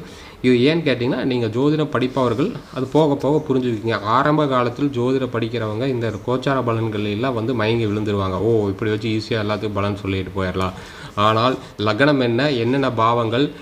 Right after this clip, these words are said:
என்னென்ன தசாபுத்திகள் நடக்குது, அதுபடி தான் வாழ்க்கை போகும். இது இந்த கோச்சார பலன்கள் தான் ஒரு ஐந்து to பத்து சதவீதம் தான். அதுலேயும் கோச்சார தடை, கோச்சார வேதை இருக்கு. நல்ல பலனாக இருந்தாலும் சரி, கெடுதல் பலனாக இருந்தாலும் சரி, அந்த பலன்கள் வராம போகும்.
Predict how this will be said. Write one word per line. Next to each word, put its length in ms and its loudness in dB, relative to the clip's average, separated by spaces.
என்னென்ன 400 4
தசாபுத்திகள் 880 0
நடக்குது, 580 0
அதுபடி 320 0
தான் 180 0
வாழ்க்கை 400 0
போகும். 680 -2
இது 220 4
இந்த 200 2
கோச்சார 440 2
பலன்கள் 420 2
தான் 140 0
ஒரு 140 2
ஐந்து 320 0
to 80 -4
பத்து 280 -4
சதவீதம் 500 -2
தான். 120 -4
அதுலேயும் 320 2
கோச்சார 440 2
தடை, 340 0
கோச்சார 420 0
வேதை 360 0
இருக்கு. 300 -2
நல்ல 280 0
பலனாக 460 0
இருந்தாலும் 380 -2
சரி, 300 -4
கெடுதல் 300 -2
பலனாக 440 -2
இருந்தாலும் 420 -2
சரி, 200 -2
அந்த 160 0
பலன்கள் 400 0
வராம 520 -2
போகும். 460 -4